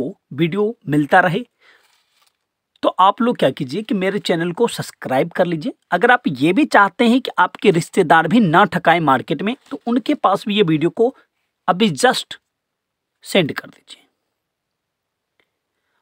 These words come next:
और सहयोग करने के लिए बहुत बहुत धन्यवाद।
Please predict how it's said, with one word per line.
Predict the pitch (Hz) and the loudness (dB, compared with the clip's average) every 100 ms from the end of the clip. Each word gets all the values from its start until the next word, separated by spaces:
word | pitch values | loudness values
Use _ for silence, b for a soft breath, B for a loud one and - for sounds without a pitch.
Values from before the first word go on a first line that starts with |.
| - | -12
और | 123 | -6
सहयोग | 147 123 196 - | -4 2 2 2
करने | 214 208 | -2 -4
के | 202 | -6
लिए | 214 247 _ 139 | -6 -6 _ -10
बहुत | 123 131 147 - | -6 -6 -6 -6
बहुत | 117 131 | -6 -8
धन्यवाद। | 110 117 120 - | -12 -10 -10 -10